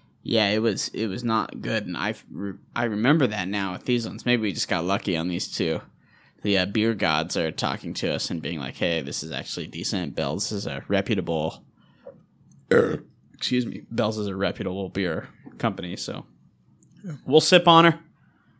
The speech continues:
Speaker 1: and then give you a review afterwards. Uh, as we approach July here, uh, Christmas in July is what the saying is. Maybe that's where the
Speaker 2: Yeah,
Speaker 1: half
Speaker 2: that,
Speaker 1: Christmas comes
Speaker 2: that could
Speaker 1: from.
Speaker 2: be it.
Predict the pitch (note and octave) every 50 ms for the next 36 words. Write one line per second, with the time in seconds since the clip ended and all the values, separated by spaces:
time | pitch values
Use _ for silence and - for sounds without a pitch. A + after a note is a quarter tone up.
0 | - - - A#2 A#2 A2+ G#2+ B2 A#2+ A#2+ A2+ A2 G#2 G#2 G2+ A#2 A#2 A#2 A2 G#2+
1 | A2 A2+ A2 - - G#2 F#2 E2 E2 E2+ F2+ A2+ - - - - - - - -
2 | - D2+ D#2+ D#2+ D2 C2 - - - - - - A2 G#2+ A#2 A2 G#2 G2 G2 F#2+
3 | - - - D#3 C#3+ C3+ - - A#2+ A#2+ A#2+ A#2 A#2 A#2+ B2 B2+ C3 C3 C3 A#2
4 | - B2 G#2+ G#2 G2 F#2+ G#2+ - - - _ _ _ _ _ _ _ _ _ _
5 | _ _ - - F#2+ G2 F#2 E2+ E2+ E2+ - - _ _ _ - - F3+ F3+ -
6 | D#3+ D3 C#3 - C#3 C3 A2+ A2+ A#2 A2+ A2 A2+ A2+ A#2 A#2 B2+ A#2+ - - -
7 | - C#3 B2 A#2 G#2+ G#2 G#2 G#2+ A2+ - - - - _ - - _ _ - C3
8 | D#3 A3+ B3+ B3 G3 G3 G3+ A#3+ - - D3 B2+ A2 A2 A2 G#2+ A2 A#3 A3 C3+
9 | C3+ C3 B2 C3+ B2 - A#2+ A2 - - - B2 A#2 C#3 - - E3+ C3+ B2 B2+
10 | B2+ C3 C3 A#2+ A#2 -